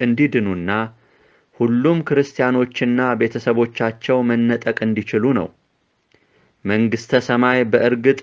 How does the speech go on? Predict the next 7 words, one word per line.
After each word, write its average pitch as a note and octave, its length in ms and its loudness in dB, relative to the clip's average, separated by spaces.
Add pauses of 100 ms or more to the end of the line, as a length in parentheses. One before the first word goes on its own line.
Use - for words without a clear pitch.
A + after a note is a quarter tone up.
እውን D3 320 4
ናት። A2 280 0 (1500)
የጌታችን A#2+ 800 0 (680)
የመጨረሻው A#2+ 800 2
ዘመን B2 440 2
መጽሐፍ A#2+ 500 -2
ነው። F2 180 -6